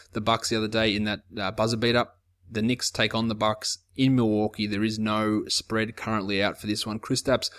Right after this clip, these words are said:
Porzingis is questionable with his Achilles injury, and Matty Dellavedova is questionable with his hamstring issue. Obviously, if Dally's out, it opens up a ton of Malcolm Brogdon, who's averaging thirty-one and a half over the last three,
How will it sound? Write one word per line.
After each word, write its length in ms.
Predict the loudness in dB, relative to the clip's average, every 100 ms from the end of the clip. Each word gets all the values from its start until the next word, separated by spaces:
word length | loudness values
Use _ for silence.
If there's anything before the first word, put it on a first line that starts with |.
| -16 _
Porzingis 640 | -2 0 2 2 2 0
is 140 | -2 -8
questionable 640 | -6 -4 -2 -2 -2 -2 -2
with 160 | -4 -4
his 180 | -6 -6
Achilles 540 | -8 -4 0 0 0
injury, 420 | -2 0 2 2 2 -6 _ _
and 300 | 0 2 2
Matty 240 | 2 2
Dellavedova 720 | 2 2 0 0 2 2 2 -2
is 120 | -4
questionable 520 | -8 -2 -2 -2 -4 -4
with 160 | -6
his 180 | -6 -8
hamstring 640 | -6 0 0 0 -2 -2
issue. 280 | -2 -4 -4
Obviously, 400 | -2 -2 -2 -2
if 140 | -4 -2
Dally's 400 | -2 0 0 0
out, 240 | 0 0
it 80 | -2
opens 360 | -4 -4 -6
up 160 | -6 -6
a 20 |
ton 300 | -8 -4 -2
of 100 | -2
Malcolm 340 | 0 -2 -4 -2
Brogdon, 420 | 0 0 -2 -4
who's 160 | -4
averaging 400 | 0 0 0 -6
thirty-one 540 | -6 -2 0 0 -2 -2
and 120 | -2
a 60 | -4
half 340 | -4 -4 -4
over 180 | -6 -4
the 100 | -4
last 380 | -2 -2 -4 -2
three, 240 | 2 2